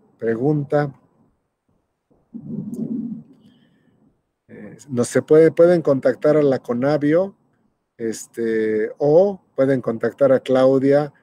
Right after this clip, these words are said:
por si tienen más inquietudes, que quieran que, eh, vayamos más en detalle sobre algunos de los temas que platicamos hoy, pero sí les recomiendo que empiecen a utilizarlas y van a ver que son muy, muy útiles. En esta época de pandemia,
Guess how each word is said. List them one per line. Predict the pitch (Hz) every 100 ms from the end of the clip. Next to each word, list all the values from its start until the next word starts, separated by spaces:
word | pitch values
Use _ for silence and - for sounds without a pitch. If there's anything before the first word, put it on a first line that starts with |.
| _ _
por | 113
si | - 113
tienen | - 127 127 123 110 - _ _ _ _ _
más | 127 131 139
inquietudes, | 113 - 113 151 160 151 143 -
que | 113
quieran | - 139 135 127
que, | 117 113 - _ _ _ _ _
eh, | 110 107 107 110 127 110
vayamos | 117 120 139 131 113
más | 143 156
en | 147
detalle | 127 123 143 143 143
sobre | - 123 123
algunos | 117 131 127
de | 120
los | 113 107
temas | - 143 135 123
que | -
platicamos | - 117 - - 135 123 -
hoy, | 139 143 151 - _ _ _ _
pero | 123
sí | 123 170
les | 170
recomiendo | 151 - 135 151 156 156
que | -
empiecen | 123 139 139 147 131
a |
utilizarlas | - 117 107 - 131 131 139 139 160
y | 127
van | 131
a | 131
ver | 127 123
que | 123
son | 110 131 135 -
muy, | 131 135 156 160
muy | 139 135 123
útiles. | 120 120 107 107 - _ _ _
En | 127
esta | 156 160
época | 170 156 143
de | 123
pandemia, | - 120 120 139 151 143 156 202